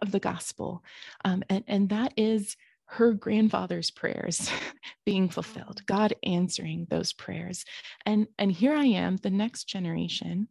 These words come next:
Um, and what I shared with you through prayers of rest, like, this is not Ashrita's wisdom,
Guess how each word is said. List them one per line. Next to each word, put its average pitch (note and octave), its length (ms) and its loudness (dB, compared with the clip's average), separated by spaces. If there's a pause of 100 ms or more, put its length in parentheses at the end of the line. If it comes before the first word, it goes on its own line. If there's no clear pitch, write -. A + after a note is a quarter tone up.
(600)
Um, F#3+ 420 -4
and G3 320 0
what G#3+ 240 -2
I C4+ 100 6
shared A#3 300 2
with A3 200 0
you G#3+ 120 2
through F3+ 160 -6
prayers G3 400 -4
of F3 120 -4
rest, E3+ 360 -6
like, - 200 -2 (220)
this F4 220 0
is - 160 0
not E4 200 2
Ashrita's G3+ 600 0
wisdom, F#3 480 2